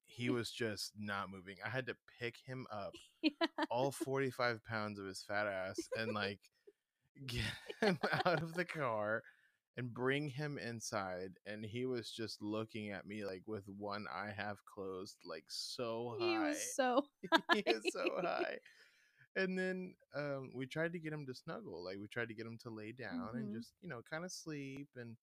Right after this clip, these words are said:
Speaker 1: he kinda looked like he was cold, so we put a little blanket over him.
Speaker 2: Mm-hmm.
Speaker 1: And then he got up and, like,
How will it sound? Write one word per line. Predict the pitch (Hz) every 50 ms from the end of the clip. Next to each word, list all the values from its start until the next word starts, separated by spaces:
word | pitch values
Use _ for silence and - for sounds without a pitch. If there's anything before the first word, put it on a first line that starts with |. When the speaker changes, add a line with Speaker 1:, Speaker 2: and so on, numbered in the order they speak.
| _ _ _ _ _ _ _ _ _ _
Speaker 1:
he | - 127
kinda | 127 147 143 131
looked | 127 123 123 -
like | 131 120 -
he | - 123
was | 123 127 -
cold, | - - 110 95 95 92 95 -
so | - 92
we | 85
put | 92 - - 104 104
a |
little | 104 110 123
blanket | 123 123 113 107 104 98 101 98
over | 98 98 98 101 101 95
him. | 98 101 98 -
Speaker 2:
Mm-hmm. | 254 254 247 214 208 226 233 - - _ -
Speaker 1:
And | 123 123
then | 131 139 147
he | 143 131 131 127
got | 131 127 - 120 113 117 131
up | 123 123 127 120 113 101 - _ _ _
and, | 113 123 120
like, | 117 113 107 101